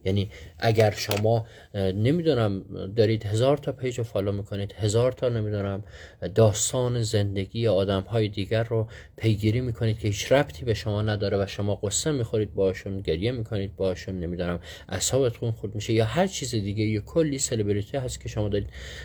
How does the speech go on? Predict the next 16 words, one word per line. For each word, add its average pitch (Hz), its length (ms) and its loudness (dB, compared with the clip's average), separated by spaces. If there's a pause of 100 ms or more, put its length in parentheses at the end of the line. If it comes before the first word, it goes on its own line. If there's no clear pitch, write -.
(160)
دنبال 120 360 8
می‌کنید 113 440 0
و 113 60 2
کلی 170 520 2
از 123 220 2
وقت 160 260 -2
و 123 40 4
انرژیتون 110 560 -2
رو 101 60 -4
داره 98 180 -2
می‌گیره، 98 440 -4 (340)
بدونید 147 340 2
اونها 110 400 0
ارزش‌های 101 760 -2
کاذب 104 560 -4
هست - 240 -8